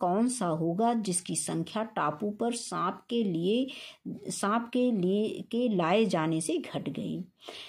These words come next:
देखिए, सांप का प्रिय भोजन क्या होता है? मेढक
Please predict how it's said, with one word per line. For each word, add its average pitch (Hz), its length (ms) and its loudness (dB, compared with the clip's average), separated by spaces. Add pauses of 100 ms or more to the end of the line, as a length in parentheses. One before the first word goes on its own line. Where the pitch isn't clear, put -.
(260)
देखिए, 302 520 4
सांप 254 500 0 (200)
का 254 160 4
प्रिय 226 340 2
भोजन 190 340 2
क्या 208 200 2
होता 170 240 -2
है? 269 200 0
मेढक 175 380 4